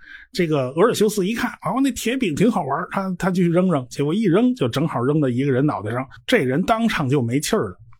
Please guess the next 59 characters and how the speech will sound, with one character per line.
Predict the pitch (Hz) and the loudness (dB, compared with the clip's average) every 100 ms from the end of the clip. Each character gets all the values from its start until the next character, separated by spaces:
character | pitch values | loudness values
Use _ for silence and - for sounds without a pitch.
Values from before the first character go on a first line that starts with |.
| _ - | _ 0
这 | 349 | 2
人 | 151 160 226 | 2 0 2
正 | 339 170 | 0 0
是 | - | -2
他 | 123 156 | -2 -2
的 | 147 | 0
外 | 190 98 | 0 0
祖 | 117 | -4
父， | 156 - | -4 -6
叫 | - | -8
阿 | - 185 | -4 -2
克 | - 131 | 0 -2
里 | |
西 | 117 139 | 0 -2
俄 | 131 | -2
斯。 | 123 131 _ _ _ _ - | -4 -6 _ _ _ _ -6
所 | - 285 | -2 0
以 | 139 | 0
这 | 269 | 0
就 | 220 208 | 0 -2
是 | - | 2
命 | 175 247 339 | 6 6 6
运 | 170 156 120 | 4 2 0
的 | 120 | -2
安 | 156 170 | -4 -2
排 | 143 113 | -2 -6
嘛， | 101 - _ | -10 -20 _
阎 | - 143 226 | -2 2 2
王 | 269 202 202 | 2 0 0
造 | - 214 135 | 0 0 0
定 | 190 120 | -2 -2
三 | - 214 202 | -2 0 2
更 | 202 | 0
死 | 226 - 92 | 0 -4 -8
啊， | 127 120 - _ - | -10 -10 -14 _ -14
啊， | 123 123 | -10 -6
别 | 139 165 | -2 0
人 | 190 | 0
拦 | 143 214 | 0 2
不 | 240 | 6
住 | 381 381 | 6 6
啊。 | - - _ _ _ _ _ | 0 -16 _ _ _ _ _
这 | - 175 | -2 0
个 | |
博 | 143 185 | 2 2
尔 | 180 | 2
修 | 143 180 | 2 0
斯 | 185 | 0
知 | 175 196 | 0 2
道 | 175 | 2
消 | 180 | 0
息 | 175 | 0
以 | 156 | 0
后 | 147 156 | 0 0
呢， | 143 | 0
就 | |
非 | 135 165 | 0 0
常 | 160 147 147 | 0 0 -2
沮 | - 104 | -4 -6